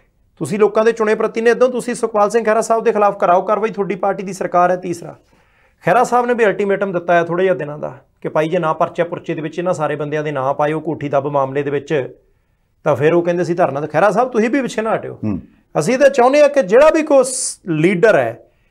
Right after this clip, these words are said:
Speaker 1: ਚਾਹੇ ਉਹ ਬੀਬੀ ਮਾਣੂਕੇ ਨੇ, ਚਾਹੇ ਗੋਲਡੀ ਕੰਬੋਜ ਸਾਹਿਬ ਨੇ, ਚਾਹੇ ਖਹਿਰਾ ਸਾਹਿਬ ਨੇ, ਚਾਹੇ ਕੋਈ ਹੈ ਬੰਦਾ,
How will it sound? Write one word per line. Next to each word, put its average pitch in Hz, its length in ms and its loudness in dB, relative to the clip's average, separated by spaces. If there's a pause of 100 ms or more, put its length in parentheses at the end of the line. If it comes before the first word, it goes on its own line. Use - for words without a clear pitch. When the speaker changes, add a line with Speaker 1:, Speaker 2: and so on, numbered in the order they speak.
(140)
Speaker 1:
ਚਾਹੇ 185 280 4
ਉਹ 247 80 4
ਬੀਬੀ 226 260 -4
ਮਾਣੂਕੇ 170 420 0
ਨੇ, 240 120 2
ਚਾਹੇ 220 280 2
ਗੋਲਡੀ 190 280 4
ਕੰਬੋਜ 147 340 -4
ਸਾਹਿਬ 220 260 2
ਨੇ, 240 120 2
ਚਾਹੇ 165 300 -2
ਖਹਿਰਾ 165 280 2
ਸਾਹਿਬ 233 260 2
ਨੇ, 233 120 2
ਚਾਹੇ 240 240 4
ਕੋਈ 269 320 4
ਹੈ 147 60 4
ਬੰਦਾ, 147 400 0